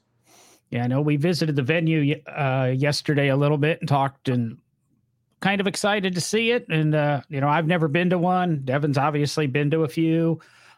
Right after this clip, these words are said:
Um, and you guys have been doing it there. What'd you tell me?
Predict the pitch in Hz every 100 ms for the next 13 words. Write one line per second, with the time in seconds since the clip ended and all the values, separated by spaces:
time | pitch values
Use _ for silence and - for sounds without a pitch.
0 | - 143 135 127 135 120 117 _ _ 147
1 | 135 170 156 151 143 135 151 147 135 151
2 | 156 151 139 - _ _ 147 156 175 -
3 | 175 180 180 180 175